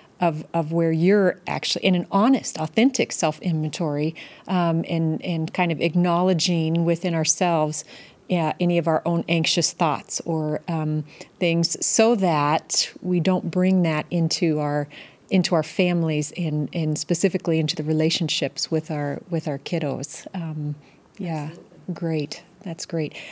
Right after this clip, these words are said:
Speaker 1: I think sometimes we as, as, um, parents, shepherds, don't always give ourselves permission for that, um, time for, for self-care and, and self-inventory. But now,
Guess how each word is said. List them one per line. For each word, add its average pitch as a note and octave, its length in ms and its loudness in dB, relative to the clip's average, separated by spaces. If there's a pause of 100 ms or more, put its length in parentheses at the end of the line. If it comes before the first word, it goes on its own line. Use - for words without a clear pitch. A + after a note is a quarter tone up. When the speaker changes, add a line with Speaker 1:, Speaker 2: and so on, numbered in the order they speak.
(120)
Speaker 1:
I F3 80 2
think F#3+ 220 2
sometimes F#3 640 0
we F3 480 2
as, D#3+ 400 -2
as, D#3 380 -2 (420)
um, D3+ 240 -2
parents, F3 380 2
shepherds, E3 560 0 (540)
don't G#3 180 6
always F3+ 180 4
give G3+ 180 2
ourselves E3 360 0
permission E3+ 840 2
for E3+ 220 0
that, D3 580 -2 (120)
um, D3+ 400 -2 (400)
time E3 360 0
for, D#3 260 0 (300)
for - 80 0
self-care E3+ 600 2
and, D3+ 240 -2
and D#3 180 -2
self-inventory. D3+ 840 -2
But D3 300 -4
now, D#3+ 500 2